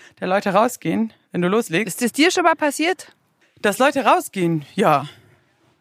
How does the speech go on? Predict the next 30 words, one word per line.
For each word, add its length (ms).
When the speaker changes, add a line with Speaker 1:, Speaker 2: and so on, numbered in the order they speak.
Speaker 1:
Ja, 140
klar. 320
Aber 240
das 160
Gefühl, 320
das 160
du 160
halt 200
als 200
Musiker 460
hast, 220
ist 220
halt 180
kein 220
schönes, 480
wenn 100
alle 220
Leute 360
den 200
Saal 240
verlassen. 560
Kenn 200
ich 120
schon, 220
ja, 220
aber 180
nicht 220
so 340
mit 220
eigenem, 540